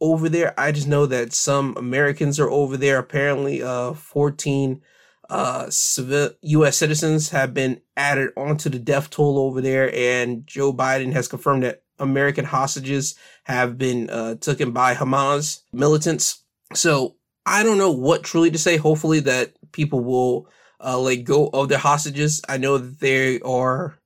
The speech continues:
having people being, uh, captured and killed. That's something that's going on. People are saying that babies are being, uh, killed over there. I don't know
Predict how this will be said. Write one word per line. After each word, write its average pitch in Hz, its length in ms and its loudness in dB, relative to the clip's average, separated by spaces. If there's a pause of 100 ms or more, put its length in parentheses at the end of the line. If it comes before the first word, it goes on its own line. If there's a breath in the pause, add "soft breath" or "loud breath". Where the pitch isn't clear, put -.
(140)
having 143 340 0
people 139 640 0
being, 143 720 -2 (200)
uh, 110 440 -8 (800)
captured 143 720 2
and 120 320 -4
killed. 143 460 2
That's 131 220 0
something 135 340 -2
that's 127 160 -2
going 131 240 0
on. 127 280 0
People - 280 -6
are - 80 -2
saying 123 240 0
that 117 140 -4
babies 131 420 -4
are 127 80 -2
being, 123 340 -4 (480 loud breath)
uh, 123 340 -4 (100)
killed 131 540 0
over 127 280 -2
there. 127 440 0 (100)
I 180 180 2
don't 196 180 0
know 156 280 0